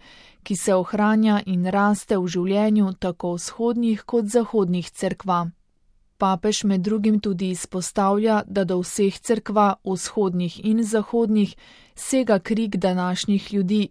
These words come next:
ki iščejo smisel življenja. V njem prepoznavamo klic tistega, ki išče pozabljenega in izgubljenega očeta, piše papež.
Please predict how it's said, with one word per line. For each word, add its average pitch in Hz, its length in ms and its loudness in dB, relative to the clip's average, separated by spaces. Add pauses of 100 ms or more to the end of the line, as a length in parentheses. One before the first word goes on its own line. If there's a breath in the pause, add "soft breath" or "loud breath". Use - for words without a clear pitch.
ki 240 200 0
iščejo 208 420 2
smisel 202 540 0
življenja. 180 720 -2 (800 loud breath)
V 208 80 4
njem 233 280 4
prepoznavamo 202 920 0
klic 196 440 -4
tistega, 220 680 2 (160)
ki 233 220 0
išče 220 320 0
pozabljenega 202 1000 2
in 208 120 4
izgubljenega 196 800 0
očeta, 196 640 0 (280)
piše 185 320 -4
papež. 180 600 -4